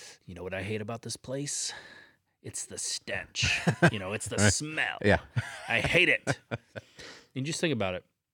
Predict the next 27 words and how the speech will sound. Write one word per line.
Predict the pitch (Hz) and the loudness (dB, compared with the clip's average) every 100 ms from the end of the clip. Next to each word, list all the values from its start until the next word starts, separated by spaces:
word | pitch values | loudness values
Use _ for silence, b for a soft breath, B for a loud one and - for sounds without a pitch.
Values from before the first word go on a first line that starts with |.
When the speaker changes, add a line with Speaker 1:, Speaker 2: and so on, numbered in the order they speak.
| 131 | -4
Speaker 1:
Um, | 104 95 92 - _ _ _ _ _ _ _ _ _ _ _ _ _ - - _ _ _ _ | -2 -2 -6 -14 _ _ _ _ _ _ _ _ _ _ _ _ _ -20 -20 _ _ _ _
our | 113 120 | -4 -4
God | 110 113 107 101 101 120 _ | -2 0 0 0 -4 -14 _
is | 104 | -8
so | - 107 | -2 -2
loving | 101 101 98 95 92 _ _ _ _ _ _ _ _ _ | 0 -2 -4 -8 -10 _ _ _ _ _ _ _ _ _
that | 104 98 | -6 -4
he | 117 120 107 101 | -6 -6 -4 -4
walks | 101 104 107 - - _ _ 120 - | -4 -6 -6 -10 -12 _ _ -16 -6
this | 101 | -6
earth | 104 98 | -4 -4
as | 101 95 | -4 -8
a | |
human. | 87 95 95 87 82 _ | -10 -10 -10 -10 -14 _
Speaker 2:
Yeah. | 80 76 - _ _ _ _ | -6 -6 -8 _ _ _ _
Speaker 1:
And | 107 | -8
the | 95 | -6
stench | - - 107 98 | -8 -6 -6 -6
of | 101 87 | -8 -8
sin | - - - 95 90 87 - _ 107 | -6 -4 -2 -4 -4 -8 -12 _ -12
has | 95 - | -10 -10
permeated | - - 98 95 90 87 85 82 - - | -10 -6 -6 -4 -6 -6 -8 -10 -14 -12
every | 117 101 98 92 101 _ _ _ _ - | -8 -6 -8 -10 -12 _ _ _ _ -8
aspect | 98 90 - 90 87 | -6 -6 -6 -8 -8
of | 87 | -8
this | 90 | -10
creation. | - 92 87 92 - - | -10 -10 -10 -12 -14 -16